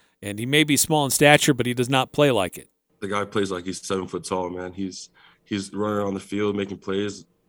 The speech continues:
Speaker 2: It's ridiculous. I, every time I see a great play from him out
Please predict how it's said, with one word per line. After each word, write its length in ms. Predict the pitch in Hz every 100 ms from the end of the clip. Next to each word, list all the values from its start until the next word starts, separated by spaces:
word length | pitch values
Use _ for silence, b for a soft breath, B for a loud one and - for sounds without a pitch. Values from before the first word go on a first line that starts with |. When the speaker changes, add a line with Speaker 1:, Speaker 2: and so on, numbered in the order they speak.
| - -
Speaker 2:
It's 320 | 90 - - -
ridiculous. 680 | 92 98 101 90 90 - - b b b _
I, 60 | 95
every 300 | 95 107 117
time 160 | 120 110
I 40 |
see 160 | 107 110
a 40 |
great 220 | 98 104
play 120 | 107 98
from 160 | 95
him 160 | 92 92
out 220 | 90 87